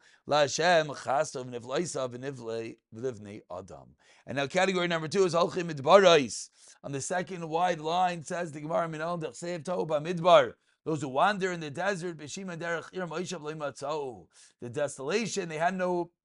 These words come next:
there was nowhere. V'Yisaku L'Hashem, they cried out to Hashem, V'Yidruchim Derech Yeshar, they let, Hashem led them in a straight path. Yodu L'Hashem Chastai, again,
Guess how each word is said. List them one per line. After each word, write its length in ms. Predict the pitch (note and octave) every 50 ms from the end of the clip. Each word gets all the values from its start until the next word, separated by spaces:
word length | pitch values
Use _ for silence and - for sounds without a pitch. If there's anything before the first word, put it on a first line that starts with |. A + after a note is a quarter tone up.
| _ _ _ _ _ _ _ _ _ _ _ _ -
there 100 | B2+ C#3
was 140 | C#3+ C#3 A#2+
nowhere. 640 | C3+ D#3+ F#3 G3 G3 F#3 E3+ D#3+ D#3 D3+ C#3+ C3+ - _ _ _ _ -
V'Yisaku 440 | B2+ B2 A#2 F3+ F3+ G3+ - F#3+ E3
L'Hashem, 320 | D3+ C#3 - F#3 F#3 F#3
they 80 | E3+ D3
cried 180 | - F3 F#3
out 80 | F3+ D#3+
to 80 | D3+
Hashem, 240 | D3 B2+ E3 E3+ F3
V'Yidruchim 340 | E3+ E3 D#3+ D#3+ - E3 D#3+
Derech 220 | D#3 E3 D#3 D#3
Yeshar, 560 | - C3+ B2+ B2+ A2+ - D3+ E3 G3+ G3 F3 D#3+
they 140 | D3+ C#3+
let, 220 | C#3 D3+ E3 F3+ -
Hashem 300 | D3 - - - D#3+ D#3
led 220 | D3+ - F3+ E3
them 160 | D#3+ D#3+ D#3
in 80 | D3+ C#3
a 60 | B2+
straight 240 | - - A2+ G#2+ -
path. 260 | - - F3 E3+ D3
Yodu 240 | B2+ C#3+ D3+ F3 D#3
L'Hashem 320 | D#3 C#3 B2+ A2+ B2 A#2
Chastai, 460 | - - C#3+ E3 F3 - - C#3+ C3 B2+
again, 480 | B2 A#2 D3 F3 F#3+ F#3+ F3 C3 -